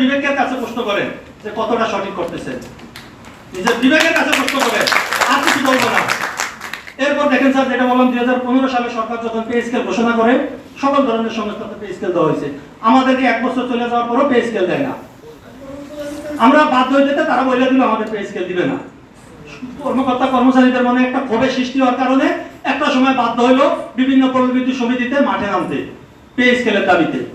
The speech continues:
যখন তারা দেয়ালে পিঠ থেকে গেছে, পে স্কেল দিল। তারপর কি করলো?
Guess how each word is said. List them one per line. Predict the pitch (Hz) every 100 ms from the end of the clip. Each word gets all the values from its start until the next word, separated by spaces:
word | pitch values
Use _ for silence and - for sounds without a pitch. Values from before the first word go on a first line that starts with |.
| - - - - - - -
যখন | 190 196 247
তারা | 240 262 277 285 - - 151
দেয়ালে | 196 247 254
পিঠ | 254 -
থেকে | 247 254
গেছে, | 247 330
পে | 269 254 -
স্কেল | 214 170
দিল। | 156 131 - - - - - - - - -
তারপর | 226 233 262
কি | 262
করলো? | 277 277 294 - -